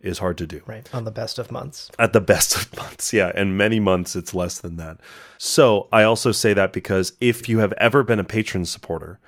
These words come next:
Speaker 1: you are making that number possible. And, and we are so, so, so thankful for that.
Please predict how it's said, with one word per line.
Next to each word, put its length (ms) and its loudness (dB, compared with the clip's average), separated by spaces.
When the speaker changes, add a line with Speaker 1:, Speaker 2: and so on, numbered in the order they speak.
Speaker 1:
you 360 4
are 240 6
making 540 0
that 260 0
number 340 -4
possible. 600 -4
And, 180 2
and 320 -2
we 140 0
are 100 2
so, 300 -2
so, 160 -4
so 180 -8
thankful 380 -10
for 160 -16
that. 220 -12